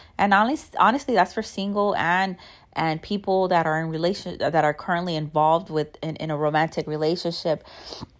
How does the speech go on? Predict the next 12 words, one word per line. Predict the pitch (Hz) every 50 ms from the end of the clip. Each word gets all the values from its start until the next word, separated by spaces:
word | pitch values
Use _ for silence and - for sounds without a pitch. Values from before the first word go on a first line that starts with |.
| _ - - _ _ - - - -
And | 196 190 208 220 214 190 -
because | - 220 220 - 294 262 - - - - - -
all | - 220 269
of | 262 277
us | 277 -
have | - 220 247 285 269 254
relationships, | 233 208 185 - - 165 - - - - - - - - _ _ _ _ _
whether | 180 180 180 180
it | 175 170
be | 170 160
siblings, | - - - 226 233 233 233 240 240 220 214 - -
parents, | - 226 226 226 220 214 220 214 214 202 202 - -